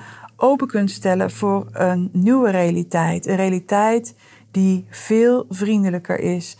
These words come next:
dan wat jij je in je hoofd haalt. Dus ja, ik ben dankbaar om mijn, eh,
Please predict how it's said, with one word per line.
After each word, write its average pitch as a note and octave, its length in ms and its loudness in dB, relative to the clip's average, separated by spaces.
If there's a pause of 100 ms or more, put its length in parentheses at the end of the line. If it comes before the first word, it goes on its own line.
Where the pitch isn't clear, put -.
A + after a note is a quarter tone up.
(260)
dan F#3 200 0
wat F3 200 0
jij F3+ 280 2
je F3+ 260 -2
in E3 160 0
je E3 100 0
hoofd F#3+ 320 0
haalt. D#3 540 -6 (840)
Dus A3+ 300 2
ja, A3+ 220 4
ik A3 100 2
ben A#3 180 4
dankbaar A3 540 4
om F#3+ 80 0
mijn, F#3 320 0
eh, F3+ 400 0